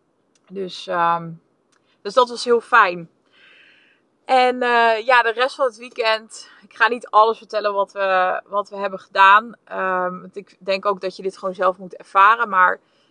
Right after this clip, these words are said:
nou ja, dit is denk ik, als ik een lijst moet maken van alles wat ik tot nu toe heb gedaan. Ja, ik denk dat deze dan echt met stip op nummer één staat. Ik vond dit zo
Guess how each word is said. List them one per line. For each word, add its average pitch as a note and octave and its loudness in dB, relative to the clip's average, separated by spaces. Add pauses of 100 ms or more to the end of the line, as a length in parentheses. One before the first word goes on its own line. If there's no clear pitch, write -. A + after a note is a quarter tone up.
(100)
nou F3+ 0
ja, E3+ -2
dit G#3 -2
is A#3+ -8
denk A3+ -4
ik, A#3 -4 (160)
als G#3 2
ik - -8
een G3 0
lijst C#4 4
moet E4+ -6
maken D4+ 4
van - -12
alles C4 4
wat G3+ -6
ik - -20
tot F3+ -18
nu A3 -6
toe F#3+ -8
heb F3+ -2
gedaan. G3 4 (960)
Ja, F3+ -10
ik F3 -10
denk F3+ 0
dat G3 -4
deze A#3 0
dan A#3+ -4
echt - -14
met G3 -16
stip C4 -8
op A#3 -12
nummer G#3 -8
één F3 -6
staat. - -4
Ik - -20
vond G#3 -14
dit F#3+ -10 (100)
zo A#3 2